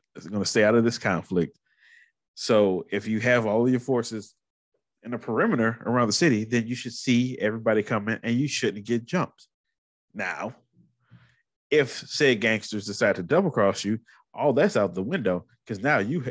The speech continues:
you have thinned your forces and they probably picked some of you off. Again, a little foresight by Mando. He could have used some of that there. Um,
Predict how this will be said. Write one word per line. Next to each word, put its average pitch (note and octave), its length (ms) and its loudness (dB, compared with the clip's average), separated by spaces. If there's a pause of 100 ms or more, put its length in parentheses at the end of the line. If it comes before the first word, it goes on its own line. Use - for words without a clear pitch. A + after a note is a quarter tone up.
you A2+ 240 -2
have G2 300 0
thinned G#2+ 280 -4
your C3+ 100 -2
forces A2 480 -8 (360)
and A#2 100 0
they A2+ 60 2
probably G2+ 260 2
picked - 220 -2
some G#2 200 -2
of G#2+ 100 -4
you D#3+ 160 2
off. - 220 -8 (1300)
Again, A2+ 420 -2 (200)
a - 80 -20
little A2 120 2
foresight B2+ 480 2
by G#2 120 -2
Mando. F#2+ 500 -6 (100)
He - 140 -20
could A2 100 0
have G#2 80 2
used A2 160 2
some G#2+ 140 0
of F#2+ 80 -2
that F#2+ 160 0
there. D#2 220 -8 (1160)
Um, G2 840 2